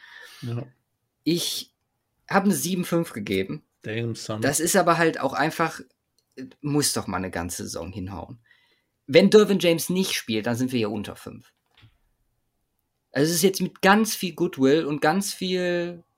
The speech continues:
Speaker 2: äh, Liebe gegenüber Derwin James und seiner Art und Weise, Football zu spielen,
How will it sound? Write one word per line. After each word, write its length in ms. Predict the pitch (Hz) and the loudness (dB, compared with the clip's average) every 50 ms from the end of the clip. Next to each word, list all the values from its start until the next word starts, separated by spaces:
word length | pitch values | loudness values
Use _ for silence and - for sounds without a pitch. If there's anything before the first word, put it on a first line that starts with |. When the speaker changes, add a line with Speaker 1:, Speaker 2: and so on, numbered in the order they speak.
| _ - | _ -18
Speaker 2:
äh, 40 | - 156 151 | -14 -14 -12
Liebe 480 | 156 139 127 135 175 185 151 135 151 151 | -12 -8 -4 -2 -2 -2 2 0 0 0
gegenüber 460 | 143 135 139 143 143 139 135 139 135 | 2 -2 -2 0 -2 -2 0 0 0
Derwin 340 | 127 135 135 135 127 131 123 | 2 2 0 2 2 0 2
James 400 | 127 135 131 131 135 156 - - | 4 4 4 4 2 -2 -4 -4
und 260 | - 123 123 120 - | -4 -4 -4 -4 -10
seiner 300 | - - 120 120 120 117 | -10 -4 -2 -2 0 0
Art 160 | 120 127 123 | 0 -2 -2
und 120 | 123 120 117 | -2 -4 -2
Weise, 640 | 120 120 120 117 113 117 117 113 113 113 110 120 _ _ _ _ _ | 0 0 0 -2 -2 -2 -2 0 0 -2 -4 -8 _ _ _ _ _
Football 300 | _ 147 131 _ 107 101 | _ -12 -8 _ -6 -6
zu 120 | - - 101 | -4 -6 -12
spielen, 380 | - _ 104 101 101 113 - | -8 _ -4 -4 -4 -6 -8